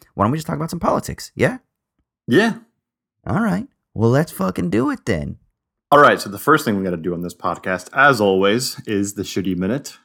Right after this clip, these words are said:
Speaker 2: This is the part of the podcast where one of us rants and raves about whatever it is that's grinding our gears this week. But Austin, you've got a bit of a surprise, don't you?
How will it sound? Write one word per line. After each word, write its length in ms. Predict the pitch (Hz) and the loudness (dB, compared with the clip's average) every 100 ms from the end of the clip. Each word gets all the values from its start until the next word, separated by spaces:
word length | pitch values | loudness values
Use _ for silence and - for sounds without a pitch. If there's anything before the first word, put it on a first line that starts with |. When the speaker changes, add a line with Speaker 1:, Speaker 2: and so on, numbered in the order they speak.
| _ - | _ -18
Speaker 2:
This 120 | 95 | -12
is 80 | 95 | -8
the 100 | - | -8
part 400 | - 107 110 - | 0 2 2 0
of 120 | 113 | -8
the 60 | 104 | -4
podcast 640 | 123 123 123 139 151 - | 0 0 2 -2 -2 -4
where 160 | 107 101 | -2 0
one 160 | 113 | 2
of 80 | 120 | 2
us 180 | 120 - | 0 0
rants 360 | 110 117 113 113 | 0 0 0 -2
and 120 | 104 | 2
raves 380 | 117 127 139 - | 2 2 0 -2
about 380 | 107 110 - - - _ | 0 2 0 -8 -20 _
whatever 340 | 123 139 143 | 2 4 4
it 60 | 139 | 4
is 120 | 139 | 2
that's 180 | 131 98 | 0 -4
grinding 480 | - 117 120 127 117 | 0 4 4 2 2
our 100 | 101 | 0
gears 460 | 92 120 143 139 | 2 4 4 2
this 240 | 104 - - | -4 -4 -4
week. 360 | 95 95 98 | -2 -2 -2
But 120 | - 104 | 0 2
Austin, 340 | 156 - 110 | 2 2 0
you've 140 | 113 | 2
got 100 | 151 | 2
a 40 | 139 | 2
bit 120 | 131 | 2
of 100 | 123 | 0
a 60 | 117 | -2
surprise, 560 | 95 - - 131 87 | -10 -8 -4 -2 -4
don't 260 | - 82 - | -8 -14 -12
you? 140 | - | -14